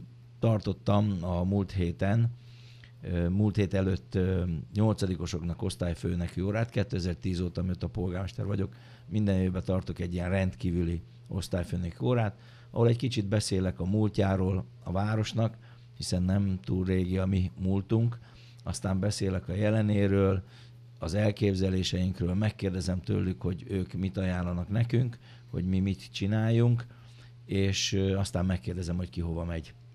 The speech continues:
iskolába, hova képzeli el a nagybetűs életét. Persze egy kicsi útravalót is adok nekik, és, ö, megkértem őket, hogy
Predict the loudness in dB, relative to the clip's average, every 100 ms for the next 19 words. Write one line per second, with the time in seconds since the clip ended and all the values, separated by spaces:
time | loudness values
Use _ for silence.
0 | -10 -4 -4 -2 -4 -4 -6 -6 -4 -6
1 | -10 -8 -6 -4 -4 -2 -4 -4 -6 -10
2 | -16 -20 -16 -4 -2 -2 -4 -2 0 0
3 | 0 -2 0 2 2 -2 -2 -2 0 0
4 | 0 -2 -2 -2 -4 -4 -4 -6 -8 -6
5 | -6 -4 -2 0 0 -4 -8 -20 -20 -20
6 | -20 -20 -20 -20 -20 -14 -2 2 4 2
7 | 0 -2 0 2 0 -4 -10 -20 -20 -20
8 | -20 -20 -20 -20 -4 0 2 2 2 2
9 | 4 2 2 -2 0 -2